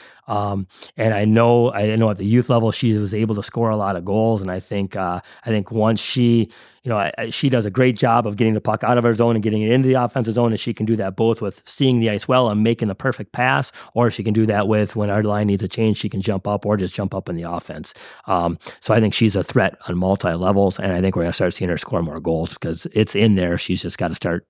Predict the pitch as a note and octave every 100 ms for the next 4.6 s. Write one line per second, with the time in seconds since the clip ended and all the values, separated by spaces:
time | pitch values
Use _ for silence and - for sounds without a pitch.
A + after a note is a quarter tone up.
0 | _ - - E2+ D#2+ G2 D#2+ - F#2 F2+
1 | G#2+ G#2+ A2 A#2 A2 G2+ F2+ - - -
2 | - - A#2+ A#2 - A2+ A2 A2 A2 -
3 | A#2 C3 - B2+ A2+ A2 G#2+ G#2 G2+ F#2+
4 | - - - A2 G#2+ G2